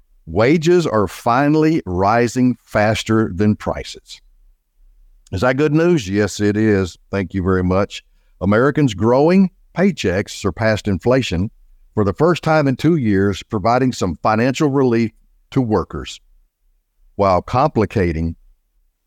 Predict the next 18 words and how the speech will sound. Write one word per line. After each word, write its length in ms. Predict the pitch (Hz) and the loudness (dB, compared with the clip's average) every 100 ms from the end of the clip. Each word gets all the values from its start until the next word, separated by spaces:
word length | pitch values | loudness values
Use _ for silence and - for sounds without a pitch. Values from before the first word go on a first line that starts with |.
| _ _ _ - | _ _ _ -8
the 100 | 80 | -8
Federal 520 | - 104 107 113 117 | -2 0 2 2 2
Reserve's 920 | 113 113 90 82 82 82 80 - - _ _ _ _ _ | 2 0 0 -2 -2 -4 -8 -12 -16 _ _ _ _ _
efforts 680 | 113 117 120 113 - - - _ - _ _ _ _ _ - | -2 -2 0 -2 -4 -16 -18 _ -20 _ _ _ _ _ -8
to 100 | 90 - | -8 -6
tame 640 | - 98 104 104 107 107 - _ _ _ _ _ | -2 0 2 2 2 0 -6 _ _ _ _ _
price 400 | - 98 101 - | -2 2 2 0
increases. 760 | 85 80 82 71 - - - - | -2 -2 -2 -4 -4 -10 -10 -6
Aha! 380 | 208 170 277 226 - _ - | -2 0 0 0 -4 _ -8
That's 200 | - - | -6 -2
good. 280 | 95 87 - _ | 0 0 -2 _
Anything 340 | 85 95 104 95 | -2 0 2 2
we 120 | 98 | 2
can 100 | 90 | 2
do 100 | 95 | 0
to 80 | 85 | 0
complicate 460 | 98 92 92 95 | 0 0 0 0
it, 120 | 87 | -2